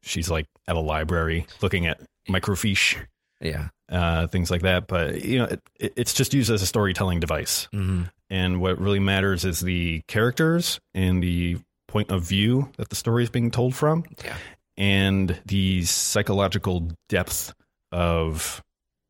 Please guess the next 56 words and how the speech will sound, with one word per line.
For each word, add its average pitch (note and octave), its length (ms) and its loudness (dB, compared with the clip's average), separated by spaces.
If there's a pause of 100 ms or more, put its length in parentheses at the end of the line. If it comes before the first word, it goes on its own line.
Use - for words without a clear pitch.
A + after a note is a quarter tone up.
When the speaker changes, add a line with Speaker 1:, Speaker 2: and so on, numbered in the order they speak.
(640)
Speaker 1:
everything F2 380 0
in E2 100 0
the D#2+ 60 -2
story. - 400 -4 (600)
Speaker 2:
Yeah, B2+ 300 0
and G#2+ 100 -2
that's, D3 240 0
like, D#3+ 460 -2
what G#2 260 -2
really G#2 220 2
drew F2+ 320 2
me F2 200 4
in E2+ 440 2
is F2+ 140 -2
because, F2 500 -2
you D3+ 120 0
know, D3+ 120 4
when D#3 120 0
you're C#3+ 120 0
a G2+ 60 0
kid F#2+ 260 0
watching F#2+ 380 2
this, F#2 180 0
a F#2 40 -2
lot F2+ 140 0
of E2 60 0
this D2 80 -2
stuff - 200 -4
goes - 200 -10
over - 140 -10
your - 120 -8
head. - 160 -8 (160)
Like, A2 100 0
you're G2 140 4
Speaker 1:
Mm-hmm. F2 60 -4
Speaker 2:
thinking, F2+ 280 0
like, E2 200 0 (200)
"Oh, D3+ 160 2
it's D3 120 2
so D3+ 140 0
scary, C3+ 440 0
Hannibal A#2+ 320 0
Lecter, A2+ 260 0
he G#2 280 -2
eats F3 320 0
people." - 480 -6 (460)
But, A2 180 0
like, G2+ 260 0
when G#2 80 2
you're F#2+ 120 2
watching G2 400 0
the, D#2+ 380 0
the D2 60 -10
movie, A#2 360 0
it's E2 180 -2
like, D#2+ 240 -4